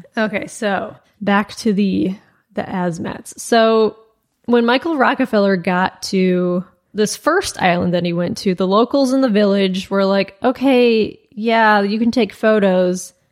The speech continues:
Speaker 2: but they didn't want them to take any sort of cultural artifacts. Like these
Speaker 1: Huh.
Speaker 2: things called bizj-, bi-, beej poles, which are called, like, intricate, intricately carved wooden pillars
Speaker 1: Interesting.
Speaker 2: that served
Speaker 1: Like
Speaker 2: as part
Speaker 1: totem
Speaker 2: of their, like,
Speaker 1: poles, maybe.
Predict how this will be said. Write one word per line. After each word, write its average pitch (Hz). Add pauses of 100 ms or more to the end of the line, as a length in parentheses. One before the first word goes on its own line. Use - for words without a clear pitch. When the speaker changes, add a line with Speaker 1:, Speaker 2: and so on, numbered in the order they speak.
(100)
Speaker 2:
but 208
they 220
didn't 240
want 214
them 220
to 185
take -
any 196
sort 196
of 170 (380)
cultural 202
artifacts. - (800)
Like 185
these 180
Speaker 1:
Huh. 165
Speaker 2:
things 202
called 180 (280)
bizj-, 254 (220)
bi-, 233 (140)
beej 240
poles, 302 (500)
which 214
are 226
called, -
like, 190
intricate, 233 (520)
intricately 240
carved 202
wooden 190
pillars 170 (400)
Speaker 1:
Interesting. 175
Speaker 2:
that 170
served 185
Speaker 1:
Like 185
Speaker 2:
as 180
part 214
Speaker 1:
totem 196
Speaker 2:
of 170
their, 180
like, 170
Speaker 1:
poles, 165
maybe. 185